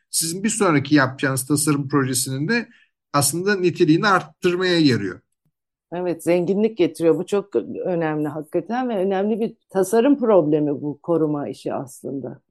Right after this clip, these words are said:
Speaker 2: Ve onu, e, siz de herhalde jüride değerlendirdiniz. Sonuçlar nasıl oldu?
Speaker 1: O-, onun ardından, e, şöyle bir süreç oldu. Biz aslında,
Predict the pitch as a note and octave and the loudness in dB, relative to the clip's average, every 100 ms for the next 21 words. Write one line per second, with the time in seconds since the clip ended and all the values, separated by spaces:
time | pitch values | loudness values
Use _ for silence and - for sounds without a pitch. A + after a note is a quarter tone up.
0 | - G3+ G3 F#3+ G#3 - _ _ - D#3 | -8 -6 -4 -2 -2 -4 _ _ -8 -8
1 | - D3+ C3 C3+ B2+ A#2 A#2 C#3 C#3 C3+ | -6 -4 2 4 4 2 2 0 -2 -2
2 | B2 C3+ B2+ C#3 B2 B2+ B2+ C3+ C#3+ B2 | 0 0 2 4 4 0 -4 -4 -8 -6
3 | D#3 G3+ C#4+ C#4+ - _ _ _ _ - | -4 -2 -4 -6 -20 _ _ _ _ -6
4 | G3 F#3+ - - G3+ G3 F3+ - F3 D3+ | -2 -2 -4 0 2 4 0 -2 -4 -4
5 | - C#3+ B2 C3 A#2+ B3+ - _ _ _ | -6 -4 -4 -4 -2 -2 -4 _ _ _
6 | _ _ F3+ F3 G3+ A3 D#4 D4+ A3 G#3+ | _ _ -10 -4 -2 0 0 4 4 2
7 | A3+ A#3 C#4+ C#4+ G#3+ G3 G3 G3+ G3 - | -2 -2 -2 -2 -4 -2 -2 -2 -2 0
8 | A#3 A#3 G#3+ - G#3+ G#3 G#3 - - A#2 | 0 -2 -4 -4 -2 -2 0 -4 -4 -4
9 | B2 G3+ G3 E3 D3+ F3+ F#3+ A#3+ B3 - | -2 -2 0 2 0 -4 -2 -2 -2 -4